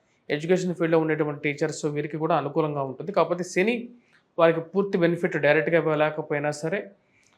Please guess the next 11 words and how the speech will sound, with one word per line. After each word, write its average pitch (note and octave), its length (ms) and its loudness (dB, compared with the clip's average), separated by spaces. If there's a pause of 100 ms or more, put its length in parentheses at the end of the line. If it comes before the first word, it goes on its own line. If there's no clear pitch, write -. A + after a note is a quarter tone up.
(120)
ఇండైరెక్ట్గా G3+ 520 8
గురువు F#3 280 8
మంచి F3 180 2
స్థానంలోకి E3+ 500 2
వస్తున్నాడు D3 320 -4
కాబట్టి C#3+ 340 2
ఆ D#3 140 8
టైంలో D#3+ 600 4 (140)
యోగాన్ని D3+ 360 0
ఎక్కువగా C3+ 320 -4
ఇస్తాడు. - 280 -10